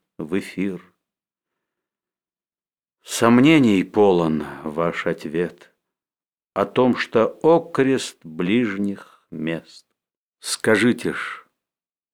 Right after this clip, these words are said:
коль пространен свет — и что далейших дале звезд,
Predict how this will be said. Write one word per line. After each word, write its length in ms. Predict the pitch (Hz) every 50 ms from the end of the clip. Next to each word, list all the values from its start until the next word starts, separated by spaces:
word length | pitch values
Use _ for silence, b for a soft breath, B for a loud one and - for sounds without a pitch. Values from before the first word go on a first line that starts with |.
| _ _ -
коль 320 | - 151 175 190 180 160
пространен 1040 | - - 131 127 139 135 - - - - - 104 110 117 113 104 104 101 98 98 101
свет — 880 | 95 - - - - - 82 76 85 90 82 - - _ - - - _ _ _ _ _ _ _ _ _ _ _ _ _ _ _ _ _ _ _ _ _ _ _ _ _ _ _ _ _ _ _ _ _ _ _ _ _
и 140 | - 104 123
что 520 | 131 - - - - _ - - 175 202 196
далейших 1000 | 147 123 143 160 160 151 160 170 175 165 147 117 - - - 147 147 135 - -
дале 640 | 110 92 85 87 120 139 147 147 139 135 131 131 127
звезд, 1000 | 113 95 80 78 85 92 90 87 92 117 117 107 95 - - - - - - -